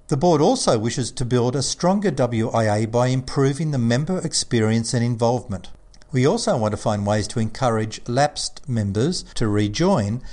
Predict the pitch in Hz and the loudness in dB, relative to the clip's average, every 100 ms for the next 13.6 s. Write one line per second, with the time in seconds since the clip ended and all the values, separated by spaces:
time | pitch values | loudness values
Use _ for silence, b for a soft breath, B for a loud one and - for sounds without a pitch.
0 | B 175 143 143 139 127 127 117 117 - | B 0 2 0 0 -2 0 0 -2 0
1 | 117 107 107 110 113 107 107 101 98 101 | 0 2 0 2 2 2 2 2 0 -2
2 | 98 127 120 123 87 - - - b b | -2 0 2 0 0 -10 -18 -20 b b
3 | - 170 160 135 240 - 143 113 101 - | -2 0 0 0 0 0 0 0 0 -2
4 | 117 120 113 - 170 190 139 - 101 92 | -4 0 -2 0 -2 -2 -6 -2 0 0
5 | 98 98 B B 123 120 151 170 175 180 | -2 -8 B B -4 -2 -2 -2 -2 -2
6 | 127 120 - 107 107 143 185 170 113 107 | 0 -2 0 -2 0 0 0 0 0 0
7 | - - 127 135 156 123 - 139 147 - | -4 -2 0 0 -2 -4 -2 0 0 -2
8 | 156 151 147 147 131 107 95 B B B | -4 0 0 0 -2 -2 -4 B B B
9 | - 120 - 139 175 185 165 160 139 143 | -2 -2 2 2 2 0 2 2 2 0
10 | 135 113 101 95 101 95 - B B B | 2 0 0 0 -2 -4 -6 B B B
11 | 131 - 170 170 110 98 - 131 107 131 | -2 0 0 2 2 -2 -2 -2 0 -2
12 | 143 156 151 110 - 104 101 101 104 98 | -2 -6 -4 -4 -2 -2 0 0 0 0
13 | 107 123 113 104 90 90 | 0 0 -2 -2 -4 -8